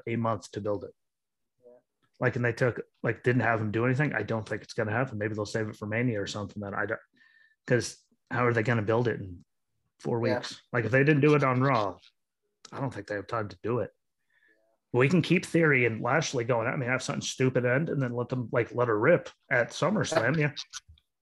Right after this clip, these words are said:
Speaker 1: Stadium show. So, I mean, they should s-, SummerSlam. Hopefully they start it an hour earlier and give people, you know,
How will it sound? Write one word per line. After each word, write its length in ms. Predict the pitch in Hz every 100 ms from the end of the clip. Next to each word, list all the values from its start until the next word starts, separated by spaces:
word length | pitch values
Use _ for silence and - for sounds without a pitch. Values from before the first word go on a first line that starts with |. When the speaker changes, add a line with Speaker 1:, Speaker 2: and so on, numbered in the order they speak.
| _ -
Speaker 1:
Stadium 460 | - 131 165 143 110
show. 260 | - 117
So, 140 | 139 131
I 40 |
mean, 140 | 131 120
they 80 |
should 240 | 113 139 131
s-, 140 | - -
SummerSlam. 560 | - 143 151 - 117 117
Hopefully 260 | 120 131
they 80 | 113
start 300 | 104 - 123
it 80 | 120
an 80 | 123
hour 240 | 117 120
earlier 380 | 117 120 131 113
and 100 | 101
give 240 | 107 110 -
people, 260 | 123 -
you 80 | 113
know, 180 | 110 98